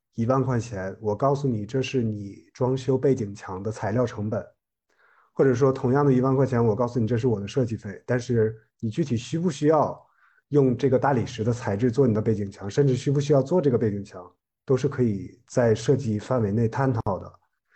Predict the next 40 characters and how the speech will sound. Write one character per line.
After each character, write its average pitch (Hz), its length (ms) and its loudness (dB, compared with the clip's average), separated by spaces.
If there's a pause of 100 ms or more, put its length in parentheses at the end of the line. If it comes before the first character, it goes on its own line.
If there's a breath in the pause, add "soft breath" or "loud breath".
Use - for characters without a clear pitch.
(400 soft breath)
但 190 120 4
是 156 300 4
对 165 140 4
于 175 80 6
消 180 180 4
费 190 100 4
者 143 140 4
来 107 140 4
讲， 107 180 2
他 131 140 0
可 139 120 -4
能 113 140 2
觉 104 160 0
得 104 320 -4
你 123 160 -4
设 156 220 2
计 131 100 2
有 113 100 4
什 104 120 -2
么 107 100 0
价 120 160 2
值 107 160 -6
呢？ 101 100 -6
无 107 140 -4
非 120 180 0
就 120 140 2
是 113 160 0
在 113 140 2
电 117 180 2
脑 101 100 0
上 107 140 -4
画 123 180 0
一 104 60 0
画， 101 240 -2
在 107 220 0
图 107 180 -8
上 107 160 -6
画 120 180 -2
一 101 120 0
画， 101 280 -6